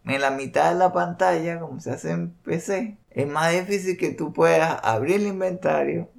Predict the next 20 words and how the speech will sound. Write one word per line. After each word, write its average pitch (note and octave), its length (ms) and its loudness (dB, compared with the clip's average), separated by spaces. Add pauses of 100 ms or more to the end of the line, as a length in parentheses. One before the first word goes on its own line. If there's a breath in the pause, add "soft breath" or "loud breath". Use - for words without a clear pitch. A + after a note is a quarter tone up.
(120)
y C#3+ 160 -6
por C3 240 0
el B2+ 180 2
otro D#3+ 260 -2
lado E3 300 2
agarrar C#3 760 0
un E3+ 140 -4 (200)
ítem E3+ 360 -4
que - 160 -6
esté - 300 -6
en D#3+ 100 -4
el F3 120 0
piso F3 640 -4 (240)
y D3 160 -2
arrastrarlo D3 920 2
al D3+ 180 -2
cubo D3 240 -2
Horadrico. A#2 720 -4 (120)
Eso D#3+ 520 -2
es E3+ 400 0